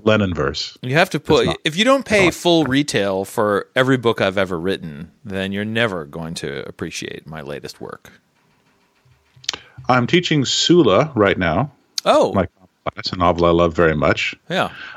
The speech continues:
Speaker 1: And I think out of my sixty students, maybe two of them paid for it, uh,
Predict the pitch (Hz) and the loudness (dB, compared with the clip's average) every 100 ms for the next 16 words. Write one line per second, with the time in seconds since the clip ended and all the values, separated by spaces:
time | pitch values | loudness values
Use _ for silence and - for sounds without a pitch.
0 | - - 139 156 175 180 185 - 139 165 | -12 -4 0 2 2 2 0 2 2 4
1 | 156 131 120 110 - - - 139 120 - | 2 2 0 0 -2 -2 -4 -2 0 2
2 | 110 92 92 - - - - 180 170 139 | 2 2 -2 0 0 0 2 4 4 0
3 | - - 220 160 85 85 78 - 98 90 | -2 0 4 4 4 0 0 0 2 4
4 | 82 78 78 - _ - - 85 78 78 | 2 -2 -12 -16 _ -6 2 4 4 0
5 | - - _ _ _ _ - - - - | -4 -12 _ _ _ _ -20 -20 -14 -6
6 | 76 71 67 | -2 -2 -4